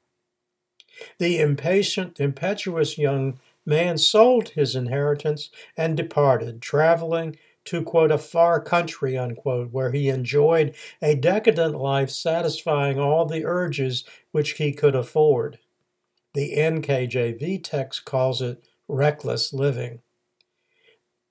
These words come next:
The surrender to physical lust, as noted in the epistle reading from Saint Paul, comes immediately to mind.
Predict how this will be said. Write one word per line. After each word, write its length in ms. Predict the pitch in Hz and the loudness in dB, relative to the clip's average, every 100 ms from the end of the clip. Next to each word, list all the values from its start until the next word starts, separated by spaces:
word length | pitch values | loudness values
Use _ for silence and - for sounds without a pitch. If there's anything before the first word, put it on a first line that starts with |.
| _ _ - | _ _ -6
The 140 | 135 | -2
surrender 640 | 123 - 135 147 185 180 | 0 2 4 6 4 2
to 220 | 147 - 123 | -2 -2 -2
physical 680 | - 208 226 233 151 127 | 2 4 4 2 0 0
lust, 400 | 117 123 170 - | -2 -2 -2 -2
as 280 | 139 120 110 | -6 -6 -4
noted 360 | 123 143 135 123 | 0 2 2 0
in 140 | 127 | -2
the 140 | 117 113 | -4 -4
epistle 440 | 110 190 190 143 | -2 -2 0 0
reading 300 | 131 139 127 | 0 0 -2
from 220 | 117 120 | -6 -6
Saint 340 | - 151 131 120 | -4 -2 -4 -6
Paul, 500 | - 185 160 143 143 - _ | -6 -2 0 -2 -6 -20 _
comes 340 | - 160 147 127 | 0 0 2 0
immediately 640 | 143 127 123 135 127 123 | 0 -2 -4 -6 -4 -6
to 140 | 120 | -4
mind. 600 | 120 120 131 135 135 127 | -4 -2 -2 -2 -6 -10